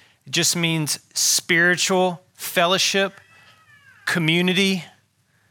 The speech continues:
partnership. We've got three thousand people with one common thing amongst all of them. Their hearts have been softened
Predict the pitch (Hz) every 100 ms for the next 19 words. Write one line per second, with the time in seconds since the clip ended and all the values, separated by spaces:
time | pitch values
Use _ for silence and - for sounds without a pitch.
0 | _ _ _ - - 175 - 151 - 135
1 | 113 - - - _ _ _ _ _ _
2 | _ _ _ _ _ _ _ _ - 135
3 | - 175 185 - 185 185 160 165 202 180
4 | 151 151 135 - _ _ 143 - 139 160
5 | 175 175 - 185 175 170 170 160 - _
6 | - - 175 156 147 143 143 - - 139
7 | 139 131 123 120 120 120 - 156 151 -
8 | 151 120 131 - - 156 156 - 170 180